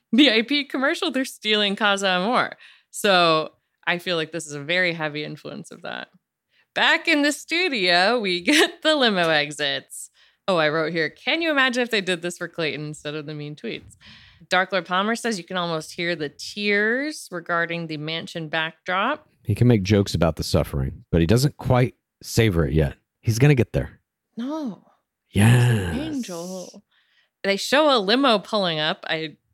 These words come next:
Speaker 1: don't believe that these women were <laughs> traveling in this limo. And D L P says, "Let the journey begin."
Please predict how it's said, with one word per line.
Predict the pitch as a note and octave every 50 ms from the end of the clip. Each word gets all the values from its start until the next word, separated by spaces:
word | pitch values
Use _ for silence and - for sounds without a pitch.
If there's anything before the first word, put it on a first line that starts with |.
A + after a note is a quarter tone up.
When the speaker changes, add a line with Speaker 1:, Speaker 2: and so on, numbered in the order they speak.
| _ _ _ _ - - - _ _ _ _ _ -
Speaker 1:
don't | - F3 F3+ G3 - - _ -
believe | F3+ E3+ E3+ F3+ F#3 F#3 F#3 F#3
that | F3+ E3+ - - - _ _ _ _
these | F3+ F3+ F#3 F3+
women | F3 G3 G#3 B3 A#3+
were | G#3 G3
<laughs> | - -
traveling | B3+ C4 C4 C4+ G#3+ G3 F#3 F3
in | E3+ E3
this | E3 E3 E3+ -
limo. | - D#3 D#3+ E3+ F#3 F#3+ G#3+ - - - - - - - - - _ _ -
And | F#3+ F#3+ F#3+ F#3+ F#3 F#3 F3+ F3+ F3+ F3+ E3+ - - _ _ _ _ _ _ _ _
D | - F#3
L | G3
P | F#3+ A3+ A#3
says, | A3 - G#3 F#3
"Let | F3 G#3 B3 B3 -
the | B3
journey | G3+ F#3 B3+ C4 C4 C#4
begin." | C4+ A#3 C4 A#3+ G3 G#3 G#3 G3+ F#3+ E3+ D#3 D3+ D3 D3 C#3